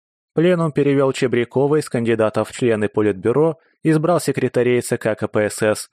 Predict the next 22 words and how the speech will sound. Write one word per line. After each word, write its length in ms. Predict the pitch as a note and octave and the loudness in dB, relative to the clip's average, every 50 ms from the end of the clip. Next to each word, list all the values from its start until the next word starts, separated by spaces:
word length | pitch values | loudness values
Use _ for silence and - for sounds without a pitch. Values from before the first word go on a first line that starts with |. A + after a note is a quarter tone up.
| _ _ - | _ _ -2
Легачёва 720 | B2+ B2+ C3 B2 G#2+ A#2 A#2 - - - A2+ G2+ G#2 G#2+ | 0 0 0 2 2 0 -2 0 0 0 0 0 0 -2
и 160 | G2+ - A2 | -2 -2 -2
Рыжкова 580 | G#2+ A2 A2+ - - - - G#2+ G2+ G2+ G2+ G2+ | 0 0 -2 -2 -4 -4 -2 0 0 0 -2 -2
членами 440 | - - - A#2+ A2 G2+ G2 G2 F#2+ | -4 -2 0 0 0 0 0 -2 -2
Политбюро, 680 | - - G#2+ G#2 G2+ G2+ F#2 B2+ C#3+ D3+ E3 E3+ D#3 - _ _ _ _ - | -2 -2 -2 -2 -2 0 0 0 2 2 0 0 -2 -4 _ _ _ _ -8
а 160 | - A#2 A#2 | -6 -6 -4
также 360 | - - F3+ F3+ D3 D#3 E3+ | -2 -2 -2 0 0 0 0
члена 360 | E3 - - C3+ C3 B2+ B2 A#2+ | 0 0 0 0 0 0 0 -2
Ц 160 | - - A#2 | -2 -4 -2
К 160 | - A#2+ A2 | 0 -2 -2
К 120 | - A#2 | -2 -4
П 220 | - - G#2+ G#2+ G#2 | -2 0 -2 -2 -2
С 140 | - - A2+ | -2 -2 0
С 300 | A2 A2 - - - _ - | 0 0 -2 -6 -12 _ -4
Никонова 640 | C#3+ E3 E3+ - E3 D#3 D3 C#3+ C3+ C3+ C3+ C3 | -2 -2 0 0 0 -2 0 0 0 0 -2 -2
секретарём 680 | B2 - - C3 - B2 A#2+ - A2 G#2 G2+ B2 D#3 E3 - | -4 -4 -6 -4 -2 -2 -2 0 -2 0 0 0 -2 -2 -2
Ц 120 | - - | -4 -4
К 180 | - - A2 - | -2 -2 -2 -2
К 120 | - A2+ | -2 -4
П 220 | - C#3 C#3 D3+ | 0 0 0 0
С 120 | C#3+ - - | 0 0 0
С. 280 | A#2+ F#2+ - - - | 0 0 -2 -4 -12